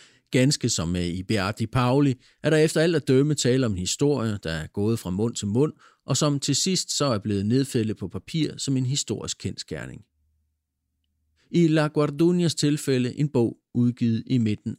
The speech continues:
af attenhundredetallet. Spanske historikere, der har forsket i den myteomspundne sekt, kan i hvert fald ikke spore den længere tilbage,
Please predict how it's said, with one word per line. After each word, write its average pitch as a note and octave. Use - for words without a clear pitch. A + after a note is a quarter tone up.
af A2+
attenhundredetallet. F2
Spanske D3
historikere, B2
der G#2
har G2
forsket A#2+
i G#2
den G#2+
myteomspundne A2
sekt, D3
kan C#3
i -
hvert D#3
fald D3
ikke D#3+
spore A2
den A2
længere F#2+
tilbage, D#2+